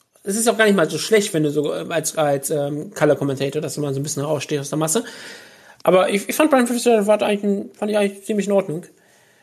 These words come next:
Was, das Einzige, was, äh, so lustig war, weil diese Art Corona-Sache, wo er am Anfang richtig glücklich war, dass er jetzt hier wirklich Seite an Seite mit den Kommentatoren stehen kann, dann nochmal schon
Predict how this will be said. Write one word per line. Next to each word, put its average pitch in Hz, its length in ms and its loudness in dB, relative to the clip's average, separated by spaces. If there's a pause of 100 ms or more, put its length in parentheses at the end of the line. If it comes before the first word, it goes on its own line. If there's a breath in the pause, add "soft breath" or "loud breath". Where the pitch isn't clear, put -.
(640 soft breath)
Was, 196 200 0
das 196 260 -4
Einzige, 208 260 6
was, 185 100 4
äh, 170 260 6
so 175 100 0
lustig 170 280 0
war, 156 220 6
weil 156 400 6
diese 156 340 -2
Art 156 160 -2
Corona-Sache, 151 480 0
wo 147 120 4
er 147 160 2
am 156 80 0
Anfang 147 200 -4
richtig 147 400 -6
glücklich 160 380 2
war, 143 180 0
dass 139 180 -2
er 151 80 2
jetzt 143 240 0
hier 147 300 4
wirklich 151 420 0
Seite 156 300 4
an 147 120 2
Seite 156 280 4
mit 135 160 -2
den 135 100 -2
Kommentatoren 135 540 -6
stehen 143 260 -4
kann, 147 160 -10
dann 143 140 -6
nochmal 139 340 -4
schon 147 220 -2